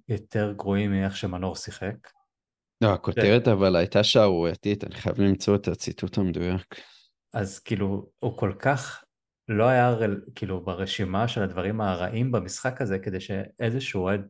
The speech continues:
Speaker 1: טוטנהאם יבוא בטענות למנור, וספורט חמש, כנראה בגלל שהם לא משדרים את, אה, מנור, אה, החליטו להגיד,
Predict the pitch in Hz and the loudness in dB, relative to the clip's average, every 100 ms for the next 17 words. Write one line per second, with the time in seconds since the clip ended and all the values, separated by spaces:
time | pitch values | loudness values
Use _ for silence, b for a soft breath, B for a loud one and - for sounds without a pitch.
0 | _ 101 95 98 90 87 _ _ _ 104 | _ -4 -2 -2 -4 -8 _ _ _ -10
1 | 95 95 - 87 85 92 98 98 92 85 | -8 -8 -6 -6 -4 -2 -4 -4 -8 -8
2 | 85 85 131 _ _ _ _ _ - 95 | -6 -6 -8 _ _ _ _ _ -12 -8
3 | 87 - 135 139 110 120 113 - 92 110 | -6 -2 -2 -2 -4 -2 -4 -4 -2 0
4 | 117 101 107 - 87 90 117 123 101 95 | 0 0 -2 -2 -4 0 0 2 0 0
5 | 92 90 - 87 87 85 85 85 92 120 | 0 -2 -4 -4 -4 -4 -4 -2 -2 -4
6 | - _ _ _ _ - 107 101 107 135 | -12 _ _ _ _ -2 2 2 4 2
7 | 139 165 160 156 135 143 156 | 2 2 2 2 0 -4 -4